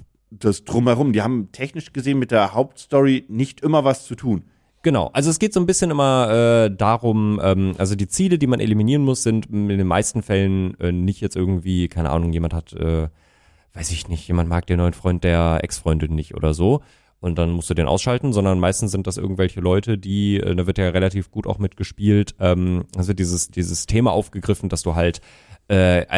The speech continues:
Speaker 2: wenige sehr einflussreiche Menschen auf der Welt hast, die die Geschehnisse lenken und die haben nicht immer nur das, ähm,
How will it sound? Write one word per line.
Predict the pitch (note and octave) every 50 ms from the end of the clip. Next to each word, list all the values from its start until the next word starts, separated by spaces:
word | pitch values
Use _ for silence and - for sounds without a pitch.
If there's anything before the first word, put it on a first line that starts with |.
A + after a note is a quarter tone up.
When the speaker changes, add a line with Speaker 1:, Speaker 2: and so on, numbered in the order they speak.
| G2 F2+ E2
Speaker 2:
wenige | G#2+ B2+ D3+ D#3 D#3 C#3 B2+ C#3 B2+ B2 B2 A#2 A#2 A2 G2+
sehr | G2+ F#2 F#2+ B2 A#2+ -
einflussreiche | - B2+ A#2+ A2+ - - A2 - G#2+ G#2 G2 - F#2+
Menschen | G#2+ C3+ D3+ - E3 D#3 D3 C#3
auf | A#2+ A2 -
der | - G#2+
Welt | A#2+ C3 C3+ C3
hast, | B2+ A#2+ A#2+ A#2+ - - -
die | A2+ G#2+ G#2 G#2 G2
die | F2 F#2
Geschehnisse | E2 G2 - - F3 F#3+ G#3 F#3+ - E3+
lenken | D3+ D3+ D#3 D3+ - D#3 D3+ D3+ D3 -
und | - A#2+ B2 B2 A2+ -
die | A#2+ A#2 A#2 A2+ G#2 F2
haben | F2+ G2+ G#2+ G#2+ G#2+ G2+ G#2
nicht | A#2 - A2
immer | G#2 G2+ G2+
nur | G2+ G2 G2 F#2+
das, | - E2+ E2 - - - -
ähm, | - E2 D#2 D#2 D#2 D2 C#2+